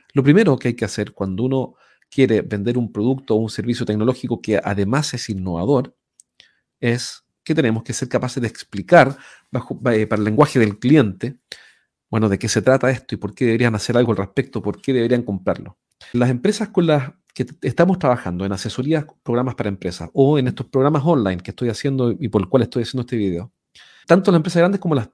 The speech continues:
medianas enfrentan, la verdad es que el mismo problema. Porque no es fácil decir en una frase por qué deberías tomarme en cuenta y hacer algo al respecto, es decir, por qué deberías elegirme. Y esto se resuelve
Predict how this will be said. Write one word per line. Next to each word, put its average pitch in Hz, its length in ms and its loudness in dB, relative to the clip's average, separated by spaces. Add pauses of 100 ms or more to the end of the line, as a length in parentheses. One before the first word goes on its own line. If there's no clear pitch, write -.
(120)
medianas 120 640 0 (600)
enfrentan, 175 760 -2
la 139 80 0
verdad 131 180 4
es 170 60 -4
que - 240 -4
el 131 100 -2
mismo 156 220 0
problema. 104 480 -4 (760)
Porque 143 560 0 (160)
no 160 140 4
es 151 60 4
fácil 104 540 0 (1700)
decir 139 300 0
en 160 80 2
una 160 140 2
frase 120 460 -4 (1120)
por - 200 -2
qué 107 300 -4 (160)
deberías 110 580 -2 (380)
tomarme 120 320 -2
en 147 60 -4
cuenta 101 340 -4
y 123 60 0
hacer 104 200 -6
algo 98 180 0
al 107 40 -6
respecto, - 400 -6
es 95 40 -6
decir, 117 200 -10
por - 140 -20
qué - 120 -4
deberías 135 280 0
elegirme. 104 500 -6 (320)
Y 160 120 2
esto 190 140 0
se 214 120 0
resuelve 165 580 2